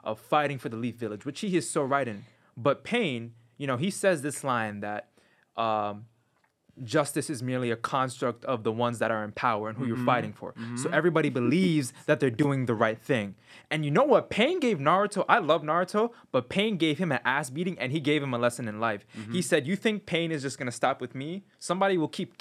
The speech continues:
Speaker 1: carrying my ideals and will never stop," right?
Speaker 2: Right.
Speaker 1: And Naruto had to really think. He was like,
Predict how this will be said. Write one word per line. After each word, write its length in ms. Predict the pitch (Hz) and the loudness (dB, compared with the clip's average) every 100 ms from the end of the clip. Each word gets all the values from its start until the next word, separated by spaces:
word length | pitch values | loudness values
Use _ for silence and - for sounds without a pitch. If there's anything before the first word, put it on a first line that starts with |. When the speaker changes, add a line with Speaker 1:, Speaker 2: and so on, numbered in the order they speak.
| - | 0
Speaker 1:
carrying 360 | 175 170 156 139 | 0 0 -4 0
my 160 | 135 131 | 0 2
ideals 560 | 120 110 135 147 156 - - | 0 0 2 2 0 -6 -10
and 160 | 139 131 | -6 -2
will 60 | 117 117 131 | -2 0 0
never 160 | 127 | -2
stop," 380 | - 110 98 - | -4 -6 -6 -8
right? 200 | 113 123 147 | -2 0 0
Speaker 2:
Right. 80 | - - - | -4 -14 -10
Speaker 1:
And 200 | - 131 147 | -6 0 2
Naruto 280 | 180 180 170 | 4 2 0
had 120 | 160 | 0
to 100 | 135 | -2
really 160 | 143 123 | -4 -4
think. 260 | 180 143 | -6 -6
He 100 | 139 | -4
was 200 | 135 120 | -4 0
like, 220 | 123 120 | 0 0